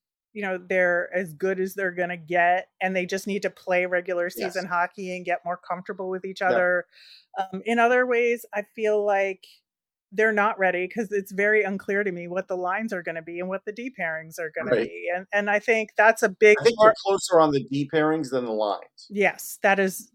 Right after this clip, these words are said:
Speaker 1: definitely true. I just feel like that's a big part of the preseason is figuring all that out and doing that in game time situations that they have this week ahead, which we'll get to. But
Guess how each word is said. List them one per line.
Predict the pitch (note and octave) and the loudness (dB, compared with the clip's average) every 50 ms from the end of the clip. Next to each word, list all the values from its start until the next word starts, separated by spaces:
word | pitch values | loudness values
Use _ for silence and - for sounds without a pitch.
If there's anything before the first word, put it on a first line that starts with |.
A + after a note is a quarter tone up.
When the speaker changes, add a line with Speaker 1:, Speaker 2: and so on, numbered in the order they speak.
| - F3 | -18 -2
Speaker 1:
definitely | - G#3 F#3 F3+ - G#3 F#3 E3+ E3+ F3 F3 | 2 4 4 4 2 0 -4 -2 -2 -4 -6
true. | F3 - - G3 E3+ D#3+ D3+ | -6 -4 -2 0 0 0 0
I | D3+ F3 G3 | 2 2 2
just | G#3 G#3+ A3+ A3 - - | 2 2 0 -2 -2 -2
feel | - G#3+ G3+ G3+ | 0 2 2 4
like | G3+ G3 F#3+ F#3 - | 2 2 0 0 0
that's | - F#3+ G#3 - - | -2 0 0 -2 -4
a | G#3+ | -6
big | F3 - - G3 G3 F#3 - | -4 -2 -2 -2 -2 -2 -2
part | - G3+ G3 G3 | 0 2 2 2
of | G3 F#3 | 2 0
the | F3+ F3 | -2 -4
preseason | - - G#3 F#3+ F#3 - - A3 A3+ A3 - F3+ E3+ E3+ E3+ F3 | -4 -6 -8 -8 -8 -8 -6 -6 -6 -6 -6 -6 -6 -6 -6 -8
is | E3+ - | -10 -10
figuring | - - - G#3 G3 G3 F#3 F3+ F3+ F3 F3 | -8 -4 -4 -4 -2 -2 -2 -2 -2 -2 -4
all | E3+ E3+ F3 E3+ | -4 -4 -2 -2
that | E3+ E3 E3 E3 D#3+ | 0 0 0 0 2
out | F3 G3 G#3+ F#3+ E3 D#3+ D#3+ D#3+ - _ _ _ _ _ _ _ _ _ | 4 6 6 6 4 2 0 -4 -6 _ _ _ _ _ _ _ _ _
and | G3 G3 G3 F3 | 0 0 0 0
doing | D3+ G3 G#3+ A#3 B3 A3+ | -2 0 0 0 0 0
that | G3+ F3+ F3 E3+ E3 F3 | 0 0 0 0 -2 -4
in | F3+ F3+ E3 D3+ | -6 -6 -6 -6
game | - F3+ F3+ F3+ F3 F3+ | -6 -6 -4 -4 -4 -6
time | - - F3 E3 E3+ F3 E3+ | -6 -6 -6 -6 -6 -6 -8
situations | - - F3+ F3 - - E3 E3+ G3 G3+ F#3 - - D#3+ D3+ - _ - - - - | -8 -10 -10 -8 -8 -8 -4 -2 -2 -2 -2 -4 -8 -10 -12 -14 _ -18 -14 -6 -4
that | F#3 F3+ F3 - E3+ | -2 -2 -2 -4 _
they | - F3+ F3+ | -2 -2 0
have | F3+ G3+ G3+ G3 F#3+ | 0 2 2 2 2
this | F3+ F3 F3 - - | 0 -4 -6 -6 -6
week | F#3 F3 - | -6 -4 -4
ahead, | E3+ - - B3+ A#3+ G#3+ F#3+ D#3+ | -6 -2 0 2 2 2 2 0
which | E3+ E3 - _ | -4 -12 -10 _
we'll | - E3+ E3 - | -10 -10 -4 -2
get | G#3+ A#3+ A#3+ - - - | 0 0 0 -2 -6 -12
to. | - E3+ E3 E3 E3 D#3+ _ | -10 -8 -8 -8 -8 -6 _
But | G3+ F#3 E3+ E3+ E3+ | 2 4 4 4 4